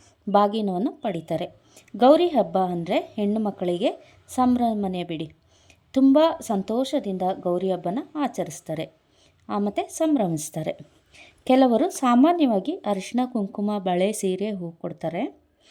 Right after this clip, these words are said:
ಇನ್ನು ಕೆಲವರು ಸಾಂಪ್ರದಾಯಿಕವಾಗಿ ಜೋಡಿ ಮೊರದಲ್ಲಿ ಬಾಗಿನ ಕೊಡ್ತಾರೆ. ಈ ಜೋಡಿ ಮೊರದಲ್ಲಿ ಬಾಗಿನ ಕೊಡೋದೇ ಅತ್ಯಂತ ಶ್ರೇಯಸ್ಕರವಾದದ್ದು. ಹಾಗಾದ್ರೆ ಬನ್ನಿ, ಬಾಗಿನದ ವಸ್ತುಗಳನ್ನ ಯಾವ ರೀತಿಯಾಗಿ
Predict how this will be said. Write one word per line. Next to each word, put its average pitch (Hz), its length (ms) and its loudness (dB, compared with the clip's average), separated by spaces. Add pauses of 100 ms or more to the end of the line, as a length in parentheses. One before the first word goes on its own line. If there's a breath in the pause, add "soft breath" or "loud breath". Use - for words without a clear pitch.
(280 soft breath)
ಇನ್ನು 330 320 4
ಕೆಲವರು 190 420 2
ಸಾಂಪ್ರದಾಯಿಕವಾಗಿ 208 1200 -4 (280 soft breath)
ಜೋಡಿ 240 540 -2
ಮೊರದಲ್ಲಿ 175 680 -4
ಬಾಗಿನ 180 440 -2
ಕೊಡ್ತಾರೆ. 160 640 -10 (600 soft breath)
ಈ 220 200 -4
ಜೋಡಿ 277 400 0
ಮೊರದಲ್ಲಿ 185 680 0
ಬಾಗಿನ 185 440 -2
ಕೊಡೋದೇ 170 420 -4
ಅತ್ಯಂತ 180 520 -6 (120)
ಶ್ರೇಯಸ್ಕರವಾದದ್ದು. 170 1200 -6 (680 soft breath)
ಹಾಗಾದ್ರೆ 294 460 2
ಬನ್ನಿ, 208 460 0
ಬಾಗಿನದ 196 640 -2
ವಸ್ತುಗಳನ್ನ 175 680 -6 (160)
ಯಾವ 214 320 -2
ರೀತಿಯಾಗಿ 233 1000 -6